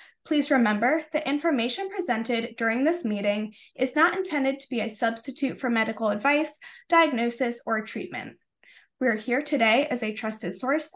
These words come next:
and friend to provide you with information. Always seek the advice of your physician or other qualified health provider with questions concerning a medical condition.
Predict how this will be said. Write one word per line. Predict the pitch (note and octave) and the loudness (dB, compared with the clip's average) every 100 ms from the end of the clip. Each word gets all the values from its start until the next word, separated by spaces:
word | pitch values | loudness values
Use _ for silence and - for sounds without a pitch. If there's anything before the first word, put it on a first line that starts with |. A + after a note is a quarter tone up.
| - | -2
and | F4 | 0
friend | F4 A#3 A3+ A#3+ - _ | 2 2 2 0 -4 _
to | - | -4
provide | - D#4+ A3+ A3+ | 2 2 2 -2
you | A#3 | -2
with | A3+ A3 | -2 -4
information. | A3 A3 F3 G3 D3 - - - _ _ _ - - _ - | -4 -2 -2 -2 -4 -4 -6 -10 _ _ _ -20 -20 _ 2
Always | A#3 A#3+ C#4 | 4 4 2
seek | - C4+ | 2 0
the | - A#3 | 0 0
advice | G#3+ A#3+ A3 - | 2 2 2 0
of | C#4+ | -2
your | C4 B3 | -2 0
physician | A3+ G#3+ G3 B3+ D#4+ F#4 - - - | -2 0 -2 2 2 2 -2 -8 0
or | C#4 | 2
other | D4 D4 | 4 2
qualified | D4 E4+ F4 F4+ F4 | 4 4 4 6 4
health | C4 B3+ - | 4 0 0
provider | E4+ A#3+ G3 G#3 G#3+ A3 - _ | -2 0 0 0 -2 -4 -14 _
with | C#4+ C#4+ | -2 2
questions | A3+ A3+ C4+ B3 | 0 2 -2 -2
concerning | C#4+ B3 A#3 A3 A3+ | -2 -2 -2 -2 -2
a | - | 0
medical | A3+ G3+ G#3 G#3+ | 0 0 -2 -4
condition. | B3 A3 F3 - - - - | -4 -4 -4 -6 -8 -10 -12